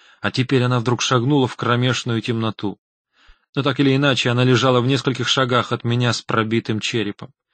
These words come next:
Чёрные спутанные волосы были перепачканы кровью, ноги некрасиво раскинуты, так что видны были подвязки. Рядом разбитая бутылка с виски. Я перевёл взгляд на грязное окно над полками.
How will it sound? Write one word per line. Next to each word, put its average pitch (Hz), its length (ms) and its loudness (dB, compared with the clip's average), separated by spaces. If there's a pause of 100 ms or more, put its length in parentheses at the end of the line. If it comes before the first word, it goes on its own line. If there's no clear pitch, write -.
(320)
Чёрные 120 480 2
спутанные 127 520 0
волосы 127 400 2
были 120 180 2
перепачканы 120 680 0
кровью, 110 500 -2 (140)
ноги 117 400 0
некрасиво 120 560 0
раскинуты, 120 580 -2
так 120 200 -2
что - 160 -4
видны 123 300 0
были 120 180 2
подвязки. 117 680 -2 (540)
Рядом 127 320 2
разбитая 123 480 4
бутылка 131 480 2
с - 100 -8
виски. 123 480 -2 (680)
Я 120 160 0
перевёл 131 340 4
взгляд 123 380 0
на 127 120 0
грязное 135 520 0
окно 135 240 0
над 110 200 -2
полками. 110 520 -4